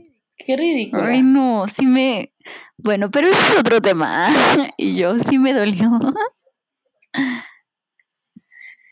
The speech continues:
Speaker 1: Y, ah, y me voy a ir a ver a Taylor Swift otra vez.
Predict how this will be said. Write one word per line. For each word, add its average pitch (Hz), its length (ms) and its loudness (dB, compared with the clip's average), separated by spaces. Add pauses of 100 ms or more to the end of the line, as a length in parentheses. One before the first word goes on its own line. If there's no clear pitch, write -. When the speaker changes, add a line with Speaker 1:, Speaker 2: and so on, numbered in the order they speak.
(200)
Speaker 1:
Y, 233 600 -4
ah, 330 280 0
y 254 100 0
me 220 120 0
voy 220 140 0
a - 40 -2
ir 233 60 -2
a 220 80 2
ver 185 140 2
a 190 140 -2
Taylor 190 300 -4
Swift 185 320 -12
otra 180 300 -6
vez. 190 500 -4